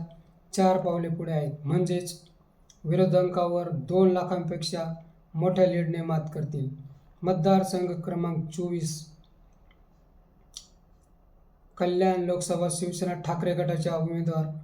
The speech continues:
वैशाली दरेकर राणे देशभरातील सर्वात मोठा उलटफेर ठरतील. विरोधी उमेदवारापेक्षा तीन पावले पुढे राहतील. मुख्यमंत्री पुत्राला त्यांच्याच होम पिचवर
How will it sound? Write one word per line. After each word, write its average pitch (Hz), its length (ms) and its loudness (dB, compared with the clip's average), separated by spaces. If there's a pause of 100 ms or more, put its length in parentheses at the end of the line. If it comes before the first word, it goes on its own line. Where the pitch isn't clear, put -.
(340)
वैशाली 170 460 -2
दरेकर 165 520 -2
राणे 165 340 -2 (100)
देशभरातील 160 720 -2
सर्वात 175 580 -4
मोठा 165 460 -4 (360)
उलटफेर 165 500 -4
ठरतील. 143 420 -4 (800)
विरोधी 190 340 6
उमेदवारापेक्षा 175 800 2 (220)
तीन 196 260 6
पावले 170 260 2
पुढे 156 260 0
राहतील. 135 420 -2 (420)
मुख्यमंत्री 180 580 -2
पुत्राला 165 480 -4
त्यांच्याच 175 600 -2
होम 165 300 -2
पिचवर 156 440 -2